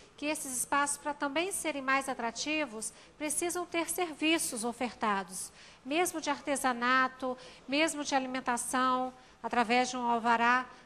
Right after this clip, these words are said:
né, de ambulantes. Então, nós estamos discutindo esse edital com a sedec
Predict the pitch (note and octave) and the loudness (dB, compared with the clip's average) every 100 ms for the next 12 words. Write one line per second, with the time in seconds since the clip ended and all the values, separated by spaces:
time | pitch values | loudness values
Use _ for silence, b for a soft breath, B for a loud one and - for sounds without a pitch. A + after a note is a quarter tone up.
0 | - B3 C4 B3+ A#3 G#3+ A#3 A#3+ B3+ B3+ | -4 2 2 2 -2 0 2 4 2 0
1 | - B3+ - b b C4+ C#4+ C#4+ C#4+ D4 | -4 -8 -10 b b -2 0 2 0 -2
2 | C4+ D4 - G3 - C#4+ F#3+ - B3+ B3 | -2 -4 -4 -4 -2 -2 -2 -2 -4 0
3 | A#3+ A#3 A#3+ - A3 C4 C#4+ C#4+ B3 | 0 0 -2 -4 -2 0 0 -2 -12